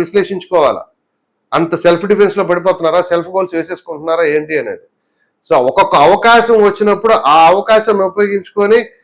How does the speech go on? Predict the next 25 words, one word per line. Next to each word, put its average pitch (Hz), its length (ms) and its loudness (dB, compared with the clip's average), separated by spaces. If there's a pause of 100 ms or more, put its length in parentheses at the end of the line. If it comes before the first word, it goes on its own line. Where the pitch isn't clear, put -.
(420)
రెండు, 190 200 0 (120)
రెండు 175 240 0
మెట్లు 180 280 0
ఎక్కేలాగా 202 400 2
ఉండాలి, 185 280 2
కానీ 196 180 0 (220)
ఆ - 20 2 (140)
అవకాశం 202 500 2 (400)
దాన్ని 180 260 2 (160)
దుర్వినియోగం 196 540 0
చేసుకొని 175 280 -8
ఇంకొంచెం 170 380 -8
కిందకి 180 300 -8
జారిపోయేలాగా 165 540 -4
ఉంటే 147 140 -20 (100)
మాత్రం 139 260 -12 (600)
ఇంక 143 200 0
వైసీపీ 175 460 0 (720)
మరి 147 240 4 (300)
ఇంకా 139 160 0 (320)
ఐదు 147 160 -2
సంవత్సరాలు, 135 400 -2 (260)
అంటే 143 140 -2 (100)
ఒక - 160 -2
నెల 131 120 2